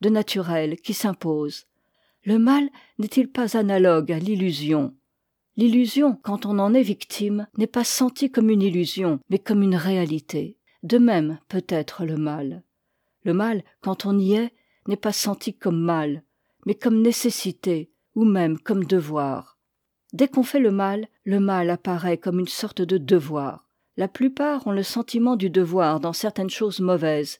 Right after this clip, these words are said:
et d'autres bonnes. Un même homme éprouve comme un devoir de vendre aussi cher qu'il peut et de ne pas voler, et cetera. Le bien chez eux est au niveau du mal, un bien sans lumière.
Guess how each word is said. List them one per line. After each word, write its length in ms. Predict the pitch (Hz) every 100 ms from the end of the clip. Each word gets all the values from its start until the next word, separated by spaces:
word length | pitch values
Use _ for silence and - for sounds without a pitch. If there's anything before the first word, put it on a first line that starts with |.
| -
et 100 | 180
d'autres 380 | 190 196 - 170
bonnes. 500 | 139 156 156 147 170 _ _ _
Un 100 | 190
même 260 | 220 233 247
homme 240 | 285 285 262 - -
éprouve 560 | 220 - - 220 185
comme 180 | - 214
un 80 | 202
devoir 540 | 160 220 175 196 175
de 80 | 160
vendre 320 | 180 196 170
aussi 260 | 202 214 233
cher 340 | - 214 185
qu'il 220 | - 185 170
peut 300 | - 226 240
et 80 | 190
de 100 | 220
ne 120 | 214
pas 180 | - 220
voler, 500 | 165 175 156 147 143 _ _
et 80 | -
cetera. 600 | 175 185 - 156 151 - _ _ _ _
Le 140 | 160 160
bien 360 | 151 185 214
chez 400 | 226 - 180 175
eux 160 | 196 233
est 220 | - 180 196
au 60 |
niveau 340 | 185 196 180 185
du 140 | 175
mal, 440 | 165 151 139 135 _ _ _ _ -
un 140 | 180
bien 420 | 165 147 160 135 - _
sans 280 | - - 185
lumière. 760 | 175 175 160 147 127 110 _